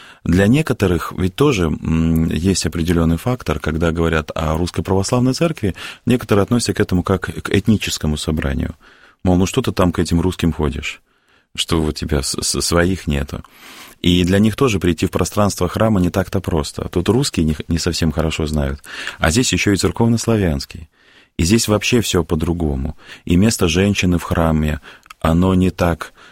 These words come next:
м, э, за, м, э, так сказать, определено, как вот в той же исламской традиции. И женщин в храме видно и слышно. Эм,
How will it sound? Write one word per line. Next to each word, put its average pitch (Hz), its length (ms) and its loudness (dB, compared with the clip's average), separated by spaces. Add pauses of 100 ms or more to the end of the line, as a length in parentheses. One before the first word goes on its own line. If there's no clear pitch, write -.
(260)
м, 78 200 2
э, 76 540 0
за, 80 840 2
м, 78 600 0 (280)
э, 76 280 -2
так 76 120 -2
сказать, - 200 -2
определено, 95 640 2
как 82 240 0
вот 78 120 -4
в - 120 -10
той 87 140 0
же 82 100 0
исламской 82 460 0
традиции. 73 880 -2
И 69 240 -6
женщин 76 440 0
в - 60 -12
храме 71 300 0
видно 87 360 2
и 71 240 -4
слышно. 76 800 0 (680)
Эм, 78 640 0